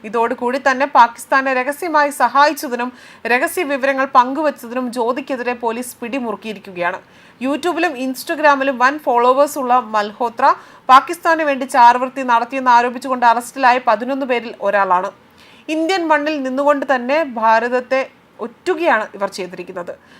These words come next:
ഭീകര സംഘടനയുമായി അടുത്ത ബന്ധം സ്ഥാപിച്ച ഇവർ കഴിഞ്ഞ മൂന്ന് മാസം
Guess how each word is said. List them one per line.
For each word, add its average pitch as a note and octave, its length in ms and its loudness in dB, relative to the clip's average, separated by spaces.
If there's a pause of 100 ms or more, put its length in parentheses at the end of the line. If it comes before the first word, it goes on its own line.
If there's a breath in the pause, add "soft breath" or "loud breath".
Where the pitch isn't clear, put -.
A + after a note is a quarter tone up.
(220 soft breath)
ഭീകര A3+ 320 -2
സംഘടനയുമായി B3+ 800 0
അടുത്ത A#3+ 360 0
ബന്ധം C#4 300 2
സ്ഥാപിച്ച C4 420 2
ഇവർ C4+ 200 0
കഴിഞ്ഞ B3+ 360 0
മൂന്ന് C#4+ 360 -4
മാസം C#4 440 0